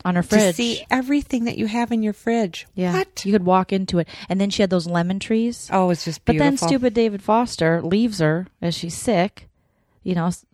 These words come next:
Speaker 1: with the Lyme disease. Now she's doing a lot better. If you guys didn't know, I think she's off in,
Speaker 2: Yes.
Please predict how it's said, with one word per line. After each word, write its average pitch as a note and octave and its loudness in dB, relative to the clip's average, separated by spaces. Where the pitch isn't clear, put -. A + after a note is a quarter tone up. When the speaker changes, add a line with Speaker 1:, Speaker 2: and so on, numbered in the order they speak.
Speaker 1:
with F3 -4
the D#3+ 0
Lyme G3 2
disease. E3+ -2
Now E3+ 2
she's A3 -2
doing G#3+ 2
a F#3 2
lot F#3+ 2
better. E3+ 0
If F3 -2
you E3+ -2
guys E3+ 0
didn't D#3+ -4
know, D#3+ -2
I D#3+ -2
think D#3+ -8
she's D3 -6
off D#3 -2
in, G3+ 2
Speaker 2:
Yes. D#3 0